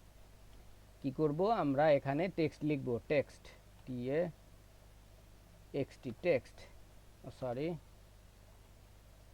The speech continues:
টেক্সট, টেক্সট আমরা কি করব? এল আই কে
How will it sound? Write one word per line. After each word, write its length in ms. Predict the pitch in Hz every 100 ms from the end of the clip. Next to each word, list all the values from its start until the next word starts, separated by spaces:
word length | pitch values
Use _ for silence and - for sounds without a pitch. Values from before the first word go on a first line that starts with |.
| - - - - - - - - - - - - - -
টেক্সট, 500 | - 113 127 - - - - - - - - - - - - - - - - -
টেক্সট 300 | 123 120 - - -
আমরা 240 | 127 123 123
কি 100 | 127 120
করব? 200 | 139 123 135 151 147 120
এল 140 | 117
আই 140 | 123 156
কে 100 | -